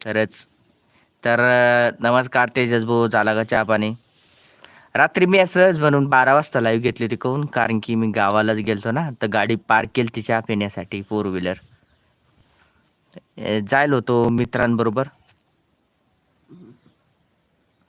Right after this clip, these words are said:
Thank you दादा, लाईक केल्याबद्दल. जेवण वगैरे झालं का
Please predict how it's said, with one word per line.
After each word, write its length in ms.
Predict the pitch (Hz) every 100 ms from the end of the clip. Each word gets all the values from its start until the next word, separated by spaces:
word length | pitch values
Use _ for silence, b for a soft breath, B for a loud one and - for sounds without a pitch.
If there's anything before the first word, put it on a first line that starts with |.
| _ _ _ _ _ _ _ -
Thank 180 | 135 135
you 120 | 151 139
दादा, 520 | 131 139 135 135 135
लाईक 200 | 127 127
केल्याबद्दल. 600 | - 127 117 113 120 120 117 - _ _ _ _ _ _ _ _ _ _ _ _ _ _ _ - _ _ _ _ _ _ - b b b - - - - 110
जेवण 220 | 127 135
वगैरे 300 | 139 139 143
झालं 200 | 127 113
का 100 | 113